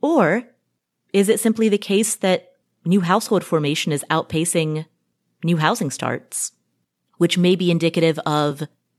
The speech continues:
a supply-demand imbalance that's triggering a price run-up, right? We can gather data and answer that question,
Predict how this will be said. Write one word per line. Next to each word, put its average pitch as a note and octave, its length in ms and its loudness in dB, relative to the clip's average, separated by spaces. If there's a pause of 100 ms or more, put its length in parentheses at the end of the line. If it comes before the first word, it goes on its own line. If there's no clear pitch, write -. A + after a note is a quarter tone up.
(100)
a D#3 80 0
supply-demand D#3 840 0
imbalance C#3+ 760 0 (280)
that's - 220 -2
triggering D3 580 0 (160)
a D3 60 -2
price E3+ 340 -2
run-up, A2+ 380 -6 (300)
right? D#3+ 200 -4
We G#3+ 220 0
can A#3+ 220 2
gather G3 420 0
data E3+ 440 2
and C#3+ 120 -6
answer E3 340 -2
that C3 200 -6
question, G3+ 640 -2